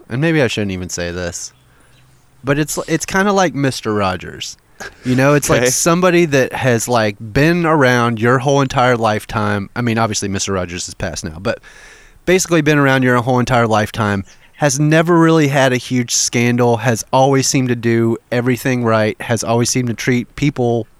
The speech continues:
Speaker 1: with respect. Like,
Speaker 2: Yep.
Speaker 1: you're almost just, like, waiting for, <laughs> like, I'm waiting for that story, you know?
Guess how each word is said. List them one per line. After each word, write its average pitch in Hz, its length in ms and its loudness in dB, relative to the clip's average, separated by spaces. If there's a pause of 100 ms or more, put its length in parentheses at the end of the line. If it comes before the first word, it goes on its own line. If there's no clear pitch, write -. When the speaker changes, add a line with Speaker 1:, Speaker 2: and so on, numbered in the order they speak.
(480)
Speaker 1:
with 117 260 -4
respect. 135 640 0
Like, 110 320 0
Speaker 2:
Yep. - 80 -20 (1080)
Speaker 1:
you're 147 180 2
almost 170 360 2
just, 151 220 0
like, 127 300 0 (480)
waiting 123 520 2
for, 120 260 2 (240)
<laughs> - 240 -4
like, 135 300 2 (260)
I'm 151 160 4
waiting 147 300 4
for 131 160 2
that 117 180 2
story, 101 480 0
you 98 140 -4
know? 104 340 0